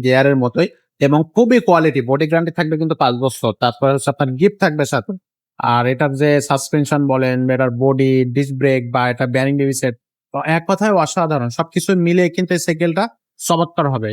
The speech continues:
দেখলে মনে হবে যে গিয়ার সাইকেল, কিন্তু এটা নন গিয়ারের ভিতরে। নন গিয়ারের মধ্যে এই সাইকেলগুলো অনেক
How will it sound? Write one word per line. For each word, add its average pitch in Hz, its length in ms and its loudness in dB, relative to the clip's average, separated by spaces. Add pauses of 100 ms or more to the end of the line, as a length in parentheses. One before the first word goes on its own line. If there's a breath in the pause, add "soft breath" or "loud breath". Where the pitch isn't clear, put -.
(140)
দেখলে 185 220 0
মনে 202 220 -2
হবে 208 160 -2
যে 196 160 0
গিয়ার 175 240 0
সাইকেল, 147 240 -2 (280)
কিন্তু 175 180 0
এটা 190 100 0 (100)
নন 135 220 0
গিয়ারের 143 260 2
ভিতরে। 131 240 -4 (100)
নন 147 160 2
গিয়ারের 180 280 2
মধ্যে 180 180 -2
এই 165 120 0
সাইকেলগুলো 170 360 0
অনেক 143 200 0